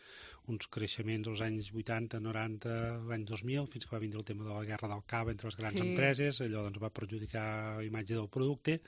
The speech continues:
Speaker 1: va tindre una recaiguda, però després es va passar que en el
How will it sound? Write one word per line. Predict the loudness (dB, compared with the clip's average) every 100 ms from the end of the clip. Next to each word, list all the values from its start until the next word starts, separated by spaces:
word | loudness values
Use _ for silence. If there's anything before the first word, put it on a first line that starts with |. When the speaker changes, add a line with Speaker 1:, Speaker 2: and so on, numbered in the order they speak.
| -12 -14 -14 -12 -6
Speaker 1:
va | 0
tindre | 0 2 2
una | 0
recaiguda, | 0 2 2 4 4 2 -4 -16 -14 0
però | 4
després | 4 4 4 4
es | 4
va | 2 2
passar | 0 0 -2
que | 0
en |
el | -2